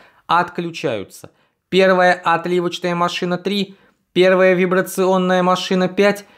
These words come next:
холодильная камера двадцать восемь, третья отливочная машина двенадцать, электродвигатель одиннадцать, нож десять, И третья вибрационная машина тринадцать. Цепь транспортера два переставляется на другие звездочки.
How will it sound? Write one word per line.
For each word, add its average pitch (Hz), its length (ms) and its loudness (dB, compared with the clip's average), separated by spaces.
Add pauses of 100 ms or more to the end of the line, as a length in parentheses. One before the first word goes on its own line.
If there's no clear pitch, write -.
холодильная 185 640 0
камера 185 380 0
двадцать 180 340 -6
восемь, 185 400 -8 (320)
третья 180 560 -2
отливочная 143 580 -2
машина 147 380 -2
двенадцать, 180 580 -4 (280)
электродвигатель 175 920 0
одиннадцать, 156 680 -2 (260)
нож 160 520 0
десять, 170 520 -2 (340)
И 175 80 0
третья 202 460 2
вибрационная 180 760 0
машина 180 380 0
тринадцать. 175 640 -4 (440)
Цепь 185 320 2
транспортера 170 680 0
два 170 240 0
переставляется 170 920 -2
на 170 160 -4
другие 175 460 -4
звездочки. 117 720 -2